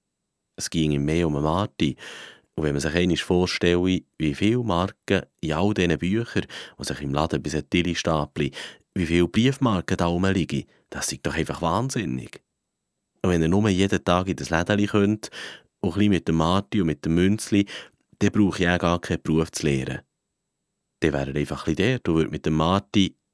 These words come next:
er soll mit seiner Zukunft machen, was er will, hat der Lehrer gesagt. Aber jetzt soll er schweigen. Und Melanie sei dran. Am anderen Tag ist der Bernhard nicht auftaucht in der Schule.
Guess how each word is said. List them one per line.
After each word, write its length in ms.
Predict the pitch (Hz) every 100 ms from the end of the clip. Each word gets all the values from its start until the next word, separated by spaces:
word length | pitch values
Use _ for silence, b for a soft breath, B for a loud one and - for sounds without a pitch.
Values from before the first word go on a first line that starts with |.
| _ _ _ _ _ -
er 320 | 87 92 98
soll 280 | - 71 69
mit 300 | 78 76 -
seiner 280 | 107 107 -
Zukunft 720 | - 104 101 - 98 95 -
machen, 480 | 76 80 - 85 73
was 140 | -
er 120 | -
will, 320 | 73 76 62 - _ _ _ _ -
hat 200 | 80 -
der 80 | -
Lehrer 300 | 69 65 65
gesagt. 520 | - - - - - _ _ _ -
Aber 180 | 92 98
jetzt 220 | 104 -
soll 180 | 78 67
er 40 |
schweigen. 420 | 71 87 80 67 - _ _ _ _ _ _ _ _ -
Und 180 | 101 -
Melanie 340 | 78 73 73
sei 140 | 71 69
dran. 340 | 76 64 62 - _ _ _ _ _ _ _ _ _ _ _ _ _ _ _ _ _ _ _ _ _ _ _ _ _ _ _ _ _ _ _ _ _ _ _ _
Am 120 | 107
anderen 320 | 107 123 113 98
Tag 240 | 87 90
ist 120 | 87
der 60 | 76
Bernhard 440 | 80 80 80 -
nicht 180 | 87 78
auftaucht 540 | 82 - 73 65 -
in 60 | 76
der 40 |
Schule. 280 | 73 64 -